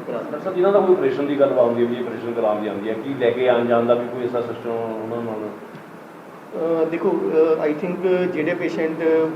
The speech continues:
Speaker 1: ਫੋਰਟਿਸ ਹਸਪੀਟਲ ਦੇ ਵਿੱਚ ਇਲਾਜ ਕਰਵਾਉਣਾ ਚਾਹੁੰਦਾ, ਉਹਦੇ ਲਈ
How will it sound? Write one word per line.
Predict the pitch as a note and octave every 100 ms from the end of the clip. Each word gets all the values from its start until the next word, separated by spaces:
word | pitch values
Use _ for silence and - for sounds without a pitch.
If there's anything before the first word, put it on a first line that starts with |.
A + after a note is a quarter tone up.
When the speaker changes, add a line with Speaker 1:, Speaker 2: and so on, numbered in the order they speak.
| -
Speaker 1:
ਫੋਰਟਿਸ | D3 D#3+ D#3+
ਹਸਪੀਟਲ | C#3+ - C#3+ D3
ਦੇ |
ਵਿੱਚ | D3 D3
ਇਲਾਜ | C#3 C3+ C3+
ਕਰਵਾਉਣਾ | C3 C3 C3
ਚਾਹੁੰਦਾ, | C3 C3
ਉਹਦੇ | C#3 C#3 D3
ਲਈ | D3 D#3